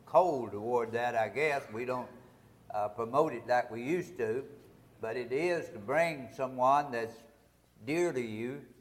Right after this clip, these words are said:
to the services next Sunday. Now, I remember one time when we was over just trying to get started over in the other auditorium, we were running about thirty in,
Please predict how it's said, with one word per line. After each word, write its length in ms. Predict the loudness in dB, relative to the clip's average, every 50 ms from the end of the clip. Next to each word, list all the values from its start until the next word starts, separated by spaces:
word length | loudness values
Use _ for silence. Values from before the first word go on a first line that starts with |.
| -4
to 80 | -4 -2
the 100 | -2 -2
services 640 | -2 0 0 0 0 -2 -6 -8 -8 -12 -14 -12 -8
next 320 | -8 -8 -8 -8 -10 -8
Sunday. 320 | -6 -4 -4 -4 -6 -10 -14 -16 -20 -20 -20 -20 _ _ _ _ _ _ _ _ _ _ _ 0
Now, 80 | 4
I 80 | 4 4
remember 480 | 4 4 0 -2 -2 -2 -2 -2 0 2
one 260 | 2 2 2 0 0
time 480 | 0 2 2 2 0 -2 -4 -6 -10 -10 -8
when 160 | -10 -6 -2
we 140 | -2 -2 0
was 180 | -2 -2 0
over 360 | 0 0 0 0 0 -2 -4 -4 -8 -16 -20 -20 -20 -20 _ -2
just 260 | 0 0 0 -2 -2
trying 240 | 0 2 2 2 0
to 260 | -2 -4 -8 -8 -4
get 200 | -2 -2 -2 -2
started 480 | -4 0 4 4 4 4 4 0 0 0
over 200 | 0 0 -2 -4
in 60 | -2
the 80 | 0 2
other 220 | 2 2 2 2
auditorium, 720 | 2 2 2 0 0 0 0 0 2 2 0 0 -2 -6 -10 -14 -20 -20 -20 _ _ _ _ _
we 160 | -2 0 0
were 140 | 0 0 0
running 340 | 0 2 2 2 0 -2 -4
about 420 | -2 0 2 2 2 2 0 -2
thirty 460 | 0 2 2 4 2 2 0 0 0 -2
in, 240 | -2 -4 -8 -10